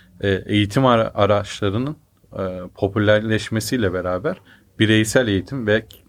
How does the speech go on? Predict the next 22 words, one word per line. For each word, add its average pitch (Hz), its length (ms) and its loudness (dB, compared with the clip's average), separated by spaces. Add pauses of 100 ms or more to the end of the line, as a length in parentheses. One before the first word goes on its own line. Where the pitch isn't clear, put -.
kendini 101 420 0
geliştirme, 95 600 -4 (300)
self-learning 117 760 0 (200)
oldukça 107 520 0
trend 107 420 0
hale 98 300 0
gelmiş 110 380 0
oldu. 95 260 -2 (580)
E, 98 380 2
bu 135 100 2
nedenle 139 400 2
şirketler, - 800 0 (1160)
e, 95 360 0
buna, 104 340 -2 (120)
e, 101 200 -4 (160)
kurumsal 101 440 2
şirketler 107 640 0
de 90 120 -2
dahil, 98 280 0 (540)
e, 104 440 0
bu 127 220 4
oranı, 110 380 2